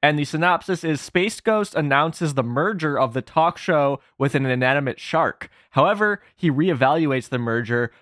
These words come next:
when a wild bear gets into the studio and the shark doesn't defend him." So it's a little similar in that they are getting a sponsor in Kentucky Nightmare, but it's for a liquor store. While on, on Baffler Meal, they were being basically sponsored by Burger Trench. So a little bit of a similarity.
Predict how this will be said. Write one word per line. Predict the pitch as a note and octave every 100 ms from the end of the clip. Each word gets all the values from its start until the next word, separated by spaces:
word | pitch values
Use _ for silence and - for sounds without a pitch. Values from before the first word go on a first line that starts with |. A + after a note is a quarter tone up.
| -
when | B2+
a | A2+
wild | A#2 D3 D3 A2+
bear | C#3 F#3
gets | D3+ C#3+ B2+
into | A#2
the | A2+
studio | - C3 A#2+ A#2 A2 A2 - _
and | A#2+ A#2
the |
shark | A2 - C#3+ -
doesn't | B2+ A2+ A2+
defend | A2 - A#2+ A#2
him." | G#2 F#2
So | F#2+ D3+ C#3+ - -
it's | A3 A#3+
a |
little | G#3+ C4+ C#4
similar | - C4 B3+ B3 A#3+
in | A#3+ F#3+ F3
that | D#3+ F3 E3+ -
they | D#3 E3 D#3+ D#3 D#3 D#3
are | - D#3
getting | G#3 F#3+ E3 -
a |
sponsor | D3+ - D3+ D#3+ E3 F3+
in | D#3
Kentucky | E3 D#3+ D3+ D3+
Nightmare, | D3 D3 D3 D3+
but | C#3
it's | C3+
for | - D#3 C#3+ C3+ A2+
a |
liquor | A#2+ C#3+ -
store. | F#3 - G#3+ A3 A3 _ _ -
While | D#3 D#3+
on, | D3 C#3+
on | - C#3+ C3+
Baffler | A3 - G3 D#3+
Meal, | D#3 D3+
they | D3 D3+
were | D3
being | D3 D3 C3+
basically | C#3+ C#3 C3+ C3
sponsored | - C3+ B2+ B2+ C3 B2 G#2+
by | A#2+ A#2+
Burger | A2 C#3 C#3 A#2+ G#2+
Trench. | - G#2+ G2 G2
So | - F3
a | G3+
little | A#3 A3+
bit | F#3 E3+
of |
a | D3+
similarity. | - D3 B2+ B2 B2 B2 A#2